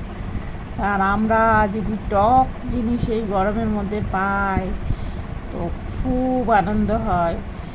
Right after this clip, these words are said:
তো যাই হোক বন্ধুরা, খুব ভালো থেকো। আজকে আর বাড়ালাম না, অনেক রাত হয়ে গেল। এখন দাঁড়াও, এই ঘড়িতে বলে দিচ্ছি, দশটা একান্ন বেজে গেছে। রূপসা তো ঘুমিয়ে পড়েছে, ওর চুল টুল বাঁধা হয়ে গেছে, কারণ এই চুলটাই আমি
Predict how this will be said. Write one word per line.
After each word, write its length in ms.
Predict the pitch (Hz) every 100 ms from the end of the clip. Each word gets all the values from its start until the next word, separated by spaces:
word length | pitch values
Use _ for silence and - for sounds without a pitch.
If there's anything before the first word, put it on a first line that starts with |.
| -
তো 100 | - 320
যাই 180 | 320 320
হোক 140 | 294
বন্ধুরা, 340 | 311 285 302 311
খুব 180 | - 302
ভালো 240 | 302 277 269
থেকো। 260 | 269 277 330 302
আজকে 300 | 247 247 -
আর 120 | 262 233
বাড়ালাম 460 | 233 220 247 254 254
না, 80 | 277
অনেক 240 | 262 233 220
রাত 200 | 214 208
হয়ে 180 | 254 220 214
গেল। 180 | 247 262 262
এখন 300 | - - 214 214
দাঁড়াও, 280 | 208 190 185 196
এই 160 | 220 247
ঘড়িতে 360 | 220 226 - 185
বলে 200 | 185 165
দিচ্ছি, 360 | 165 170 - - 175 - - - - -
দশটা 380 | 220 208 214 -
একান্ন 420 | 196 - 196 190 214
বেজে 260 | 180 165 165
গেছে। 280 | 160 - - -
রূপসা 320 | - 220 - 277
তো 100 | 269
ঘুমিয়ে 360 | 233 208 196 202
পড়েছে, 300 | 208 214 214
ওর 120 | 285 247
চুল 160 | - 220
টুল 180 | 208 247
বাঁধা 280 | 233 175 254 240
হয়ে 220 | 240 226
গেছে, 280 | 277 254 349 - - - - -
কারণ 220 | 233 277
এই 120 | 277 277
চুলটাই 380 | 320 302 254 359
আমি 180 | 320 285